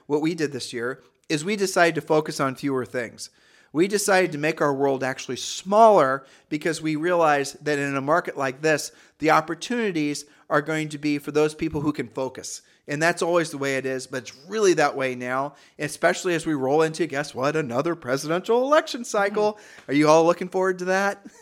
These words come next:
Speaker 1: <laughs>
Speaker 2: Yeah, no. Opt out. So control, you were talking about controlling your mind, your body, your environment. I think that's really critical.
Speaker 1: Well,
Speaker 2: So
Speaker 1: your, your
Speaker 2: yeah.
Speaker 1: health,
Speaker 2: Your health.
Speaker 1: your money, and your environment.
Speaker 2: Health, wealth, and environment.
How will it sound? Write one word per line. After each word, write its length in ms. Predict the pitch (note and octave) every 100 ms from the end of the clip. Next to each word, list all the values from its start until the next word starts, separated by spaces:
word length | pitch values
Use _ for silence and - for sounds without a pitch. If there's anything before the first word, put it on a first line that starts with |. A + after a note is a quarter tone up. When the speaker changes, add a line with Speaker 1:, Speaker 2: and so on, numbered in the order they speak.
| D#3+
Speaker 1:
<laughs> 180 | F#3+ -
Speaker 2:
Yeah, 160 | F3+ - _
no. 160 | F3 E3+ - _ _ - -
Opt 260 | G3 -
out. 300 | F#3+ F3+ - _ _
So 200 | - C#4
control, 580 | B3+ C4+ B3+ C#4 D4 D#4+
you 280 | A#3+ A3+ C#4+
were 60 | D4+
talking 200 | B3+ A3+
about 200 | A3 G#3
controlling 440 | A3+ - G#3+ G#3+
your 120 | G3+
mind, 300 | F#3 F3+ F#3+
your 100 | F#3
body, 260 | F3 F3 F3
your 140 | F3+
environment. 540 | F3 E3 E3 D#3 G3 A3 _ _
I 80 | F#3
think 180 | F#3 F#3+
that's 180 | G3+ F#3+
really 220 | G3 F#3
critical. 460 | F#3 A3 G3+ G3 A3
Speaker 1:
Well, 80 |
Speaker 2:
So 340 | E3 D#3 - -
Speaker 1:
your, 20 | -
your 300 | D3+ C#3 C#3
Speaker 2:
yeah. 60 |
Speaker 1:
health, 420 | B2 D#3+ G3+ - -
Speaker 2:
Your 100 | G3+
health. 280 | F#3 F#3 G#3
Speaker 1:
your 140 | C#3+
money, 480 | C#3+ C#3+ D3 D#3+ E3+ _
and 120 | C3+
your 120 | C#3+
environment. 520 | C#3 C3 C3 B2 A2+ - _
Speaker 2:
Health, 280 | B3 C4 -
wealth, 260 | F#3 G3+
and 80 | G#3+
environment. 440 | A3 C4 G#3+ D#3